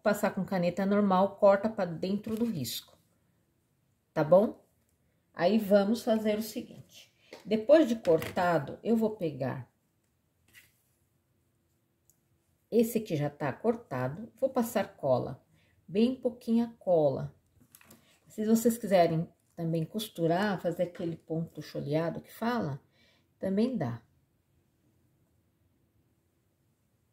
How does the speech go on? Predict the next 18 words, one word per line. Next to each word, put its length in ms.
Aí, 140
passa 320
cola 800
aqui, 480
ó. 220
É, 140
eu 60
falei 200
bem 140
pouca 340
cola, 320
mas 220
tem 300
pouca 340
aqui 180
não, 200
tem 160
muita. 520